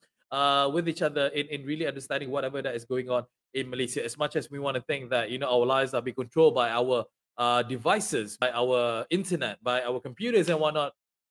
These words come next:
there are still out, people out there who are still exposing themselves, you know, giving themselves to these kind of treatments juga down the line. So, yeah, whatever floats your boat,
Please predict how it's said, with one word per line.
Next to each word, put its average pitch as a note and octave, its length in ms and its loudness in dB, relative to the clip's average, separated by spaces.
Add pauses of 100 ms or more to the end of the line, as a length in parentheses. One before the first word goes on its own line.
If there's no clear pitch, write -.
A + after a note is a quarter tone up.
(100)
there D#3 160 0
are D#3+ 260 4
still D3 360 0
out, C#3 160 -2 (100)
people C#3 240 -6
out B2 160 -2
there A2+ 200 -4 (360)
who A2+ 80 -6
are G#2+ 60 -8
still A#2+ 460 -2 (680)
exposing D#3+ 520 2
themselves, G#2+ 480 -8 (220)
you C#3 40 -12
know, D#3 80 2
giving D#3 320 -2
themselves C3 480 -6 (360)
to A#2+ 300 0 (360)
these C3+ 200 -8
kind A#2 200 -8
of G#2 120 -10
treatments G2 520 -14 (180)
juga G2 240 -8 (300)
down F2+ 200 -12
the F2+ 120 -20 (360)
line. F2 200 -14 (120)
So, F#2 320 -8 (360)
yeah, F#3+ 160 0 (800)
whatever A#2+ 340 -2
floats - 720 -12
your G#2+ 140 -2
boat, A2+ 240 -4